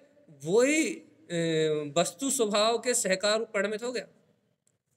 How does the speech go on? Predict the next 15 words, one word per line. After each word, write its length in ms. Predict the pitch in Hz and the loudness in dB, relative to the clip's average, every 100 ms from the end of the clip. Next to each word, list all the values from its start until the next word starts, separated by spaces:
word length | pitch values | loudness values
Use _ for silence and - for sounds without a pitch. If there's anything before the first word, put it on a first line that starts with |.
| _ _ _ _ _ _ _ _ 160 | _ _ _ _ _ _ _ _ -2
अब 120 | 180 | 2
ये 80 | 196 | 4
बात 140 | 208 | 2
समझने 420 | 196 180 196 190 | 2 2 4 4
के 100 | 185 | 2
लिए 120 | 190 | 4
आपको, 280 | 214 208 214 175 - - _ _ _ - - | 4 4 2 0 -4 -20 _ _ _ -20 -18
हम्म, 380 | 160 151 147 139 | -12 -8 -2 -2
बहुत 260 | 135 185 185 | 6 6 6
हाई 140 | 180 | 4
class 220 | 185 175 | 4 0
की 60 | 190 | 0
पढ़ाई 220 | 170 156 | 0 2
करनी 180 | 156 170 | 2 -4
पड़ेगी। 680 | 151 135 - - - - | -4 -4 -4 -20 -20 -16